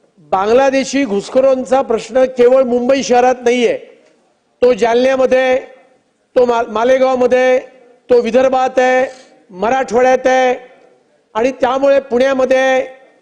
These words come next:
आणि त्यामुळे संपूर्ण महाराष्ट्रभर या ठिकाणी बांगलादेशी घुसखोर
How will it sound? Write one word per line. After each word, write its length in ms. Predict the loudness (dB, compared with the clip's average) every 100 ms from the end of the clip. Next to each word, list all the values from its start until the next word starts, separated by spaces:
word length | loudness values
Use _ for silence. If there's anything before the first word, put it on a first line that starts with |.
| _ _ -6
आणि 120 | -4
त्यामुळे 440 | -4 -2 0 0
संपूर्ण 520 | 0 -4 -2 -2 0
महाराष्ट्रभर 960 | 2 0 -2 -2 -2 -2 -2 0 0 -2 -6 -18 _ _ _ _ _ _ _ _ _ -6
या 200 | -2 -2
ठिकाणी 580 | -2 -4 -2 -2 -2 -2
बांगलादेशी 840 | -4 -2 0 2 2 -2 -6 -8
घुसखोर 720 | -6 -8 -6 0 2 2 0